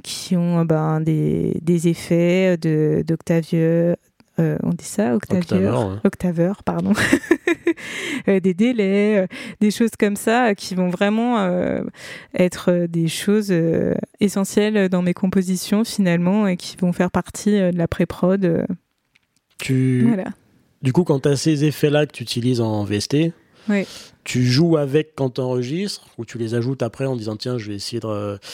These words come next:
Speaker 2: je te pose la question parce que
Speaker 1: Mm.
Speaker 2: j'ai, j'ai enregistré un, un groupe, il y a pas, enfin, j'ai interviewé un groupe qui, il y a pas très longtemps. Et, euh, en fait, le chanteur, lui, du coup, découvrait l'univers trip-hop, c'est un groupe de trip-hop.
Speaker 1: Ouais.
Speaker 2: Il vient de la chanson française, donc il découvrait, il dit, bah,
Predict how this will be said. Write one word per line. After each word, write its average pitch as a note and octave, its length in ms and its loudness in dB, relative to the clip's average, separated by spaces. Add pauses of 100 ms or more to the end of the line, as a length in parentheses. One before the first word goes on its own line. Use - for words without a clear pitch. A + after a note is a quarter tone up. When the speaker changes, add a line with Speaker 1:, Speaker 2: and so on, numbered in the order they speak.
(160)
Speaker 2:
je - 40 -20
te - 60 -8
pose D3+ 140 4
la E3 80 2
question F#3+ 340 2
parce C#3 160 2
que C#3+ 80 2
Speaker 1:
Mm. C3 40 4
Speaker 2:
j'ai, C3+ 320 2
j'ai B2+ 80 0
enregistré C3+ 420 0
un, D3 120 2
un C3+ 220 -2
groupe, C#3 220 -4
il A#2+ 60 -4
y - 20 -2
a G2+ 40 -4
pas, A2+ 160 -8
enfin, A#2 200 -4
j'ai G2 300 -4
interviewé C3+ 580 2
un B2+ 120 0
groupe B2+ 240 0
qui, - 160 -10
il F#2+ 80 -8
y F#2+ 80 -6
a F#2 40 -6
pas A2 120 -2
très A#2+ 180 -4
longtemps. A2 380 -2 (840)
Et, A#2 220 2
euh, G2+ 800 2 (160)
en G#2+ 80 0
fait, C3+ 240 0
le B2 160 4
chanteur, E3 500 2
lui, C3+ 100 -4
du A#2+ 120 -6
coup, D#3 180 -2
découvrait D#3 460 0
l'univers C3+ 320 0
trip-hop, C3 400 -4
c'est - 80 -6
un - 20 -4
groupe G#2+ 180 -4
de G#2+ 60 0
trip-hop. A2+ 420 -4 (300)
Speaker 1:
Ouais. G3+ 140 -2 (160)
Speaker 2:
Il G2+ 60 -6
vient A#2 100 2
de A2 40 -2
la G#2+ 60 -2
chanson A#2+ 300 -4
française, C3 440 2
donc A2 200 -2
il G#2 40 -4
découvrait, C3 480 2
il A#2 60 0
dit, C#3+ 140 2
bah, A2+ 260 0